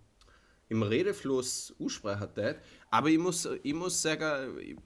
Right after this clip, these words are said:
ich bin da, ich sehe das gar nicht so kritisch wie du. Ähm, und ich würd's auch auf gar keinen Fall mit Spruch-T-Shirts, ähm, vergleichen, weil da,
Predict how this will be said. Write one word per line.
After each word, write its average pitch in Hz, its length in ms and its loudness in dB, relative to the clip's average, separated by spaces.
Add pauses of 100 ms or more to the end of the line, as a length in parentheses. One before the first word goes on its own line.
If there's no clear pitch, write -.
(140)
ich - 120 -4
bin 151 160 0
da, 151 220 2
ich 123 260 -2
sehe 156 140 0
das 139 200 -4
gar 139 120 2
nicht 139 120 -2
so - 100 -8
kritisch 139 400 -4
wie 131 80 0
du. 165 460 0 (720)
Ähm, 123 340 2
und 127 100 2
ich 127 100 4
würd's 143 220 4
auch 143 80 4
auf 131 140 2
gar 143 200 2
keinen 151 160 0
Fall 135 180 0
mit 127 180 0
Spruch-T-Shirts, 117 1120 -2
ähm, 104 460 -4
vergleichen, 117 560 -2
weil 110 160 0
da, 117 200 4